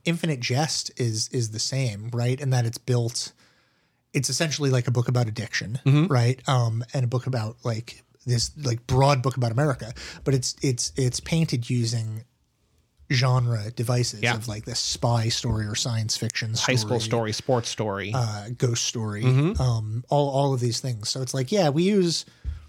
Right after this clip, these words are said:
Speaker 1: we often use genre as a way to, to, uh,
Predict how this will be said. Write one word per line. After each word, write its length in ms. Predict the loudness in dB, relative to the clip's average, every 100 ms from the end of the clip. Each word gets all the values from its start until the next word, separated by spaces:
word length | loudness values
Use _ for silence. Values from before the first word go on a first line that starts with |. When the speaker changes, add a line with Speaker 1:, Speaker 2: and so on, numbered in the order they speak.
| _ _ _ _
Speaker 1:
we 120 | 4
often 260 | 6 4 4
use 140 | 4 4
genre 500 | 4 4 4 2 2
as 260 | 0 2
a 40 | 2
way 320 | 2 2 -2
to, 340 | -4 -2 -2 -2
to, 540 | -4 -4 -2 -4 -8 -6
uh, 480 | -4 -4 -8 -10